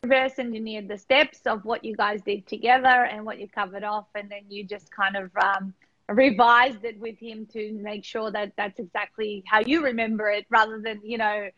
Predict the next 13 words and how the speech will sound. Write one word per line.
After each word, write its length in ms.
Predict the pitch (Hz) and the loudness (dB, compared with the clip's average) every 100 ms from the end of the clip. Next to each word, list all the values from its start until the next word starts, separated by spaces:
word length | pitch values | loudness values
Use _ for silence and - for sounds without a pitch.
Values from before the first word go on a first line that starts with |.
| _ _ _ | _ _ _
um, 500 | 214 220 208 208 202 _ | 2 4 2 -6 -16 _
you 120 | 247 | -12
know, 120 | 233 | -8
making 360 | 214 233 233 233 | -4 -6 -6 -8
up 140 | 208 - | -8 -8
your 200 | 214 208 | -10 -10
own 100 | 214 | -10
stuff 220 | - 202 - | -12 -12 -10
of 60 | 208 | -14
what 120 | - | -12
you 120 | 202 - | -14 -8
think 240 | 214 214 | -8 -2
people 560 | 226 208 208 202 196 | 0 0 0 0 0